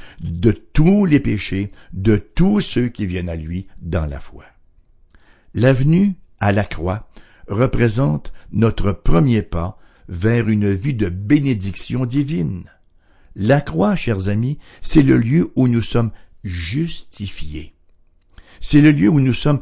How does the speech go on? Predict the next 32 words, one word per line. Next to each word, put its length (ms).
déclarés 840
justes 600
par 180
la 140
foi. 280
Les 220
belles 320
paroles 680
de 160
l'apôtre 520
Paul 520
dans 240
sa 200
lettre 480
aux 200
gens 180
de 120
Colosse, 640
l'épître 260
aux 40
Colossiens, 500
chapitre 500
deux, 180
versets 380
quatorze 600
et 120
quinze, 600
et 80
nous 100
terminerons 460
l'émission 480
là-dessus. 420